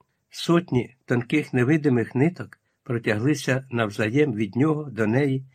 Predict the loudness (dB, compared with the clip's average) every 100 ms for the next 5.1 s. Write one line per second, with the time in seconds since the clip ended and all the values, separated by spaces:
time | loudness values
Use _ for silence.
0 | _ _ 0 2 2 -2 -8 -8 -8 -8
1 | _ _ _ _ -4 -2 2 2 2 0
2 | 2 4 6 4 2 0 2 4 2 0
3 | -8 _ _ _ 0 0 -4 _ _ -4
4 | 2 4 2 0 0 2 0 0 0 -2
5 | -2